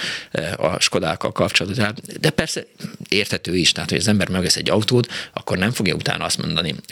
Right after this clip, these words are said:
húsz évvel később, hogy akkora hülye voltam, hogy vehettem volna Warburgot. Tényleg jut eszembe, és hogy eszembe jutott,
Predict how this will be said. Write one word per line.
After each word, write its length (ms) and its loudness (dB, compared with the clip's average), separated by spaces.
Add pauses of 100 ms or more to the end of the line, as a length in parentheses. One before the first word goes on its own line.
húsz 200 2
évvel 240 2
később, 320 2
hogy 160 0
akkora 280 -4
hülye 220 2
voltam, 400 0
hogy 280 -2
vehettem 420 -4
volna 220 -2
Warburgot. 560 4 (140)
Tényleg 280 2
jut 140 -2
eszembe, 440 2 (200)
és 100 0
hogy 240 -2
eszembe 320 0
jutott, 240 0